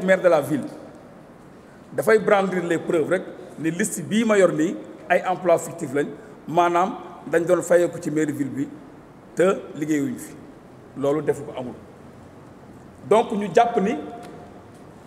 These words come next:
non seulement li mu wax du dëgg, mais dañu jàpp ni c'est un discours de campagne électorale. Comme xam na ni dootul nekkaat maire ville bu Thiès,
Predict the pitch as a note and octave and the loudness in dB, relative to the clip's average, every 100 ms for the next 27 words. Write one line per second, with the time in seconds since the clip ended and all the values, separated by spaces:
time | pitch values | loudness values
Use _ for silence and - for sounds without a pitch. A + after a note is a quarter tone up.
0 | - E3 G#3 A#3+ A#3+ A#3+ G#3 G3 G3 F#3+ | -8 0 4 6 4 4 4 4 2 -2
1 | D#3+ D#3 D#3+ - - F3 F#3+ F#3+ F#3+ F3 | -2 -6 -4 -4 0 0 2 0 0 -6
2 | G#3+ - - - - - - D3 G3+ G3 | -6 -8 -16 -20 -20 -20 -8 -4 -2 -2
3 | F3+ F#3 F3+ E3 E3 D#3 - D#3+ - D#3+ | -2 -4 -4 -2 0 0 -2 -6 -6 -8
4 | D#3 C#3+ B2+ - - - - - - - | -6 -4 -6 -8 -18 -20 -20 -20 -20 -20
5 | - - - - - - - - - - | -20 -20 -20 -20 -20 -20 -20 -20 -20 -20
6 | - - - - - A#3+ A#3 B3+ A#3 A3 | -20 -20 -20 -4 0 0 2 2 2 2
7 | G3+ G3+ G3+ F#3 F3+ F3+ E3 C#3+ E3 D#3+ | 4 4 4 0 2 4 2 2 0 0
8 | C#3+ C#3+ C3+ E3 - - | -2 -6 -2 -2 -2 -8